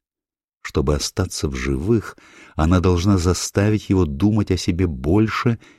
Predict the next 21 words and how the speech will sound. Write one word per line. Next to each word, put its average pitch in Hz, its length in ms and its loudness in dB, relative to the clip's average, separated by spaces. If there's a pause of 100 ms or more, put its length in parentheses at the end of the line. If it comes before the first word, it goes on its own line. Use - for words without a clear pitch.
(120)
чем 90 440 0
о 87 120 -2
политике. - 720 -4 (520)
Она 85 260 2
должна 90 540 2
заставить 92 840 0
его 104 180 2
хотеть 92 640 -4
ее. 62 360 -6 (680)
Утром 117 540 0 (360)
она 139 260 2
начнет 90 420 0
заново. 64 560 -4 (600)
Она 101 340 6
отметит 117 560 2
завтрашний 92 560 0
день 90 240 2
у 78 40 -2
себя 76 300 -4
на 80 140 -2
коже. 60 460 -6